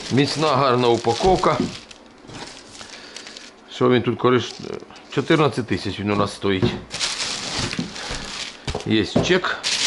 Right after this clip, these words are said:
на нього. Досить, якщо він в Китаї стоїть дванадцять, то тут чотирнадцять, дві тисячі вже не така велика переплата. Але ось він, бачите. Трошки друга в нього.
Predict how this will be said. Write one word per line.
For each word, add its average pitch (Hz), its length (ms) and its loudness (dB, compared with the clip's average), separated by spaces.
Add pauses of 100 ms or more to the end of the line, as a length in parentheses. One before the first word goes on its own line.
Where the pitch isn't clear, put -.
(600)
на 135 180 4
нього. 147 380 6 (1000)
Досить, 254 520 4
якщо 190 220 4
він 185 120 6
в - 160 0
Китаї 175 400 4
стоїть 147 480 4 (560)
дванадцять, 147 800 4 (920)
то 131 80 -2
тут 139 240 4
чотирнадцять, 151 520 4
дві 143 180 6
тисячі 143 400 2
вже 123 140 4
не 131 100 4
така 127 280 4
велика 135 440 4 (400)
переплата. 123 540 4
Але 180 240 6 (760)
ось 160 260 4
він, 117 180 4
бачите. 131 400 2 (3750)
Трошки 151 380 4
друга 143 380 6
в 135 80 6
нього. 131 340 6